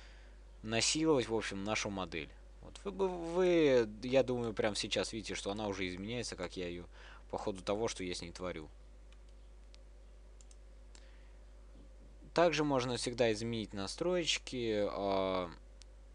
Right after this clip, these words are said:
если вы не хотите четыре на четыре, их можно изменить, а, на два и два, три и три и так далее и тому подобное.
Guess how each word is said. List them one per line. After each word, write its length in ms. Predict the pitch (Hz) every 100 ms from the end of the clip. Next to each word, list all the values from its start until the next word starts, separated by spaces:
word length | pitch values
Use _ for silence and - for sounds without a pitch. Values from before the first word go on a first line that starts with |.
| - - -
если 300 | 110 101 -
вы 80 | 98
не 100 | 90
хотите 400 | 104 - 95 92
четыре 340 | - - 117
на 120 | 120
четыре, 360 | 123 - 214 175
их 120 | 151
можно 280 | 175 156 160
изменить, 760 | 143 151 165 180 185 170 - - - - - - - - - - -
а, 260 | - 117 113
на 480 | 113 113 107 98 87
два 300 | 104 151 196
и 100 | 113
два, 440 | 87 104 165 165 135
три 220 | 180 180
и 60 |
три 300 | - - 151
и 40 | 113
так 220 | 113 104
далее 280 | 123 117 98
и 40 |
тому 240 | 101 98 95
подобное. 580 | 92 92 82 80 71